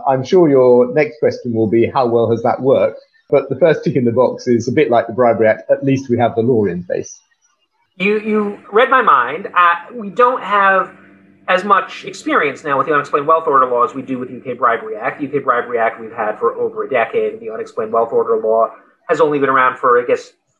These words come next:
Speaker 2: three or four years now, roughly. And so it may be a little bit, it may be too soon to really evaluate the U K Bribery Act, as you said. After one decade, it takes a while.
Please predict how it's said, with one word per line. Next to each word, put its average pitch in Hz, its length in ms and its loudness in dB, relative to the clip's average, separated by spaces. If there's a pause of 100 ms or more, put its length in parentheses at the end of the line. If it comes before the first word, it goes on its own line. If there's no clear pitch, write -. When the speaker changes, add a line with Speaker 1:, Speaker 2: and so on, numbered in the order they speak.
(160)
Speaker 2:
three 196 260 -10
or 180 160 0
four 180 300 -4
years 185 380 -4
now, 214 320 0
roughly. 240 640 -4 (540)
And 185 220 -2
so 185 220 0
it 175 100 -4
may 196 280 -2
be 196 180 -6
a 165 40 0
little 185 420 0
bit, 143 340 0 (640)
it 220 100 -2
may 277 140 2
be 202 120 -8
too 214 200 -6
soon 175 400 -2
to 160 120 -8
really 156 280 0
evaluate 139 420 2
the 151 60 -10
U 143 80 -4
K 147 120 0
Bribery 151 440 0
Act, - 200 -6
as 127 100 -10
you 131 120 -8
said. 127 320 0
After 123 260 -4
one 127 300 -2
decade, 135 320 -2
it - 100 -18
takes 135 200 -10
a 120 40 -10
while. 127 580 0